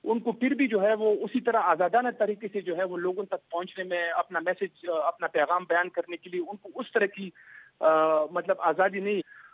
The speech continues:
تو بار بار یہ کہتے ہیں کہ اگر اس طرح positive message بھی ان کی طرف سے آ رہا ہے تو پھر کیوں مطلب ہمیں جو ہے وہ اس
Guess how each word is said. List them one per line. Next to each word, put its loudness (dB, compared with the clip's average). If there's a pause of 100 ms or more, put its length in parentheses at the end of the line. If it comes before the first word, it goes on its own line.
(140)
تو 0
بار 4
بار 4
یہ -2
کہتے -2
ہیں 0
کہ -2
اگر 0 (460)
اس -4
طرح 4
positive -2
message -4
بھی -8
ان -6
کی -8
طرف 0 (300)
سے -2
آ 4
رہا 2
ہے -4
تو -8
پھر 0 (440)
کیوں -2
مطلب -2
ہمیں -4
جو -2
ہے 2
وہ -4
اس -4